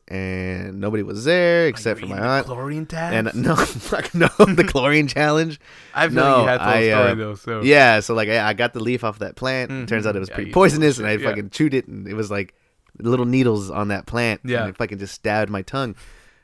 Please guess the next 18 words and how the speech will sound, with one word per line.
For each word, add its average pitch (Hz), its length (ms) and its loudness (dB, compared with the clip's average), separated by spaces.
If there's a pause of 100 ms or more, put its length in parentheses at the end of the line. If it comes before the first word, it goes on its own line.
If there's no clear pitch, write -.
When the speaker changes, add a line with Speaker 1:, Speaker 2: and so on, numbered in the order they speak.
(140)
Speaker 1:
And 107 200 -2
I 110 80 0
couldn't 151 220 0
talk - 260 6
or 143 60 0
anything, 104 520 -4 (200)
but, 117 340 2 (580)
you 160 120 0
know, 160 180 4 (260)
I 147 100 2
ate 220 160 2
the, - 140 -4
I 139 60 -2
ate, 175 160 0
like, 151 140 0
a 127 60 -4
leaf. 127 520 0
Like, 107 380 0